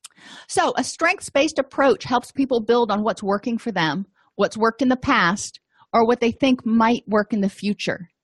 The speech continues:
It emphasizes client choice and self-direction in goal setting to increase empowerment, investment, and self-efficacy. If you haven't already signed up, please remember that addiction and mental health counseling and social work continuing education credits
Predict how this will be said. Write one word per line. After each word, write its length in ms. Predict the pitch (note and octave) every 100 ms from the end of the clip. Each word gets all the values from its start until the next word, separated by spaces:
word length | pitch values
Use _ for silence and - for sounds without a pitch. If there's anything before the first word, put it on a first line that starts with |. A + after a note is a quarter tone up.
| _ _ _ - -
It 140 | A3 -
emphasizes 800 | D4+ D#4+ - C4 C#4+ C#4+ C#4 - - _
client 480 | - C#4 C#4+ - -
choice 680 | - C4 C4 C#4+ - - - _ _ _ _ - - - _ _ -
and 220 | A#3 A#3+
self-direction 800 | - C#4 C4+ B3 B3 - A#3 A3
in 140 | A#3
goal 200 | G#3+ A3
setting 560 | - G3+ F3+ E3+ F#3 F#3+
to 100 | A#3+
increase 400 | G#3 - A#3+ A3+
empowerment, 720 | A3 A3+ G3+ G3+ F3 E3+ - _ _ _ -
investment, 720 | G#3 A3+ A#3+ - B3+ A#3+ - _ _ -
and 120 | F#3+
self-efficacy. 1040 | - A3+ - G3+ G3+ G3+ A#3+ - - - - _ _ _ _ - - -
If 120 | - D4
you 60 |
haven't 300 | D#4 E4+ D#4+
already 340 | C#4+ D4+ D#4+ D#4
signed 320 | - C#4 C4+
up, 260 | A#3 -
please 280 | - A3+ A#3+
remember 360 | B3 B3 B3 B3+
that 220 | G3+ -
addiction 380 | G3+ A#3 - B3+
and 140 | A#3
mental 180 | A3 A3
health 220 | A#3 A#3
counseling 520 | - A3 - A#3+ A3+
and 100 | G3
social 340 | - A3+ - B3
work 200 | A#3 -
continuing 480 | G#3+ C4+ C4 C#4 B3
education 540 | A#3+ A#3+ B3+ B3 A#3
credits 420 | - E3 D#3+ -